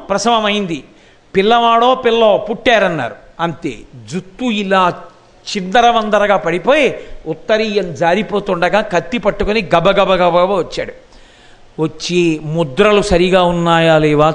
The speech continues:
చూశాడు, సీల్స్ ఎవరైనా ట్యాంపర్ చేశారేమోనని.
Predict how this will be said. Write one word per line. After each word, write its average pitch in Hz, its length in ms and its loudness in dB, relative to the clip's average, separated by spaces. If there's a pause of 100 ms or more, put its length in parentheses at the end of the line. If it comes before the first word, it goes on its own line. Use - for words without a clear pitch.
చూశాడు, 139 280 -2
సీల్స్ 156 560 -8
ఎవరైనా 160 520 0
ట్యాంపర్ 180 580 -2 (120)
చేశారేమోనని. 113 680 -8